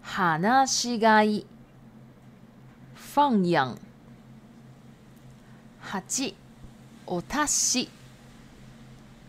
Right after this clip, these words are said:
お達し。告示。九、歴史。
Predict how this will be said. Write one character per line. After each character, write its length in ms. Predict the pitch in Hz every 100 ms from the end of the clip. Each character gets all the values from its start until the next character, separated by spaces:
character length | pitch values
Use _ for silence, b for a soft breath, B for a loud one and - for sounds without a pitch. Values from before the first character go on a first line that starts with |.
| - - - - - - -
お 140 | - 175
達 260 | - 294
し。 460 | - - - 247 - - - - - - - - - - - - -
告 300 | 277 226 180
示。 460 | - - 233 190 - - - - - - - - - - - - - - -
九、 400 | - 311 269 180 - - - - - -
歴 540 | 190 175 160 - 269
史。 320 | 247 - 233